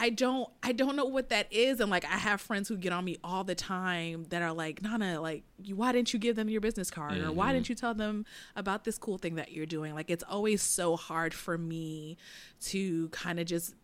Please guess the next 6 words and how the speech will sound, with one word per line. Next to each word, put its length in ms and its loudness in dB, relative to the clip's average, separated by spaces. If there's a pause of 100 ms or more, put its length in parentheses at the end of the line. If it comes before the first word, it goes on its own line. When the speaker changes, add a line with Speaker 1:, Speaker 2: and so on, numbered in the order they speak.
(140)
Speaker 1:
be 160 0
boastful 800 0
about 240 0
myself. 760 -4 (420)
Um, 360 2
Speaker 2:
But 120 6